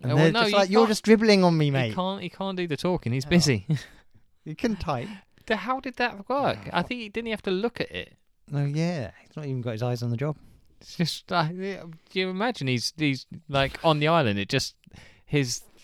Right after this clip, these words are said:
Speaker 2: voice just keeps going tits, tits, tits <laughs> over and over. Like, is he broken? No, he's just looking around.
Speaker 1: Uh, him going down on women is basically a woman grinding against his face into
Speaker 2: Oh.
Speaker 1: submission.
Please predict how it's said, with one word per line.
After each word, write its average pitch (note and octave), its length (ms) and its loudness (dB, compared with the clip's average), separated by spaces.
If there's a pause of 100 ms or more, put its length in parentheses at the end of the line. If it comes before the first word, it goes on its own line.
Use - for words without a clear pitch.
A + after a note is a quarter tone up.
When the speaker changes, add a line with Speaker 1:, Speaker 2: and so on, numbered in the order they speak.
Speaker 2:
voice C#3 300 4
just - 220 -4
keeps A#2+ 160 -2
going G#2+ 160 2
tits, - 420 0
tits, - 360 0
tits - 440 2
<laughs> C3+ 80 6
over B2 160 2
and C3 120 2
over. A#2 340 2
Like, A#2 240 -4
is C#3 80 -4
he F3+ 100 0
broken? G3 460 2
No, D3 120 8
he's C3 160 4
just - 200 -2
looking B2+ 280 -4
around. C#3+ 440 0
Speaker 1:
Uh, E3 320 0
him A#3 280 0
going D3+ 220 2
down D#3 220 2
on B2+ 100 -2
women A#2+ 240 -2
is B2 60 -4
basically C3+ 300 0
a A2 60 0
woman B2 220 2
grinding B2 480 4
against A#2 240 -4
his A#2+ 120 -8
face - 500 -12
into D3 220 -4
Speaker 2:
Oh. - 20 -2
Speaker 1:
submission. D3 640 -8